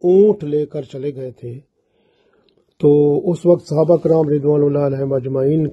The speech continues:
के काफ़ी लोगों को रसूलुल्लाह सल्लल्लाहु अलैहि वसल्लम ने उनके पीछे भेजना चाहा।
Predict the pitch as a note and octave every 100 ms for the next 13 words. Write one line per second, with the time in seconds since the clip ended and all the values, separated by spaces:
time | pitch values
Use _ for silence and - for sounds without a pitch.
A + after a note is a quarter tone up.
0 | - C3+ C3 - C3+ B2+ D3 C3 C3 D3
1 | - C#3 C3 - C#3+ C#3+ C#3+ C3+ B2+ C#3
2 | C#3 C3 C3+ C3 C#3+ C3 - A#2 C#3 A2+
3 | B2+ B2+ C#3 C3+ A#2+ C#3+ C#3 B2+